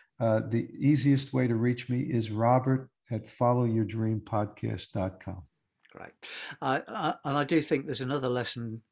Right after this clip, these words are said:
Speaker 2: that has gone a-, as a theme all the way through this, is just think about your branding,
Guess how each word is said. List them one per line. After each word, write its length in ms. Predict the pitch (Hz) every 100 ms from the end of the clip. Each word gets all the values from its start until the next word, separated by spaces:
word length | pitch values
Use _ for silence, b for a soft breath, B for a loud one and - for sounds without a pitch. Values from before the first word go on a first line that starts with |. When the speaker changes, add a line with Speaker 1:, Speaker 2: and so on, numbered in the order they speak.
| _
Speaker 2:
that 140 | 127
has 120 | - -
gone 360 | 131 127 123
a-, 260 | 147 131 -
as 100 | 113
a 40 |
theme 420 | 110 - 151 127 113
all 140 | 120
the 60 | 117
way 180 | 117
through 320 | 110 - 120 107
this, 240 | 107 - B B B -
is 120 | 117
just 200 | 110 131
think 220 | - 123
about 240 | 120 120 123
your 80 | 113
branding, 540 | 113 113 104 101 101